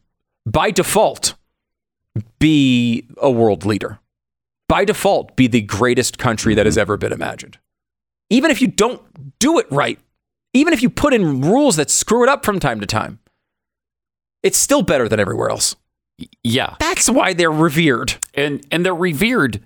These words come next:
Speaker 2: by other countries around the world as
Speaker 1: Mm.
Speaker 2: well,
Speaker 1: Mm-hmm.
Speaker 2: and by leaders, uh, o-, of other countries around the world. I, in fact, you know, he makes the point that they're, they're not worried about their founders. Well, yeah, 'cause they really,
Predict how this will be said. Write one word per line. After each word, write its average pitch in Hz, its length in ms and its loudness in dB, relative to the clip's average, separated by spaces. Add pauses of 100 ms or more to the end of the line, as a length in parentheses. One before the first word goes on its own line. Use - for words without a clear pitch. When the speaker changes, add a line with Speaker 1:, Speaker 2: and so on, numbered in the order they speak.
(180)
Speaker 2:
by 80 240 -2
other 90 240 0
countries 120 720 -2
around 76 260 -2
the 67 60 -4
world 62 300 -4
as 110 140 0
Speaker 1:
Mm. - 20 -6
Speaker 2:
well, 76 360 -2
Speaker 1:
Mm-hmm. 107 280 -2
Speaker 2:
and 101 160 -6
by 95 160 2
leaders, 90 640 -4 (120)
uh, 82 460 2 (100)
o-, 120 240 0
of 95 400 -4
other 101 220 -2
countries 76 580 -4 (100)
around 87 320 0
the 71 80 -4
world. 58 380 -4 (640)
I, 143 220 -2
in 160 140 -2
fact, 185 340 -2 (340)
you 139 120 -6
know, 107 140 -2
he 117 100 0
makes 147 240 -2
the 123 80 -6
point 156 280 -4
that - 160 -8
they're, 120 180 -2
they're 104 220 -2
not 120 180 -2
worried 90 220 -2
about 80 260 -2
their 123 160 0
founders. 92 540 -2
Well, 135 120 -2
yeah, 196 280 -4
'cause 117 300 -2
they 135 260 -2
really, 113 600 -2